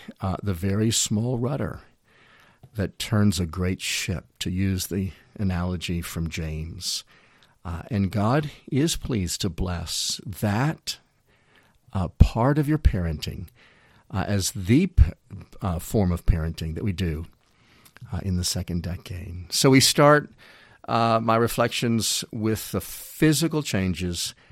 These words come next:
that our kids undergo and the effects that, uh, that should have on our parenting. Let's continue with, uh, the mental,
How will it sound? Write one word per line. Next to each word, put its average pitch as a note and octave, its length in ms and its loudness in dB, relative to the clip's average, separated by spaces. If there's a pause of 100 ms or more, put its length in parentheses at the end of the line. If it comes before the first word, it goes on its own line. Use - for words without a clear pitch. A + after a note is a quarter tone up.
(320)
that F2 120 -6
our E2 100 -4
kids - 380 -4
undergo G2 380 -2
and G2 80 -2
the A#2 60 -2
effects - 420 -6
that, F2 160 -6 (640)
uh, G#2 60 -8
that F#2 160 -6
should G2 140 -6
have F2+ 180 -2
on F2+ 60 -2
our E2+ 80 -2
parenting. F2+ 420 -8
Let's G#3+ 140 0
continue G3 560 0
with, A#2+ 400 0 (600)
uh, G#2+ 180 0
the B2+ 160 2
mental, C3+ 760 4